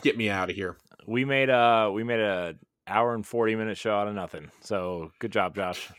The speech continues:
Speaker 2: Proud of you.
Speaker 1: <laughs>
Speaker 2: Um,
Speaker 1: Thank you.
Speaker 2: <laughs>
Speaker 1: Thank you.
Speaker 2: and I'm proud of all of you out there. Welcome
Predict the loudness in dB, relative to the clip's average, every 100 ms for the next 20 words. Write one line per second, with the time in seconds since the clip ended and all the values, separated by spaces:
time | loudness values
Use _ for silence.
0 | _ _ -4 -2 -4 -12 _ -2 0 0
1 | 0 -6 -6 -6 -2 -4 -2 -2 -2 0
2 | -2 -4 -12 -16 _ _ -12 -2 0 0
3 | 0 0 0 -2 0 0 -2 -4 -2 -2
4 | -4 -8 -8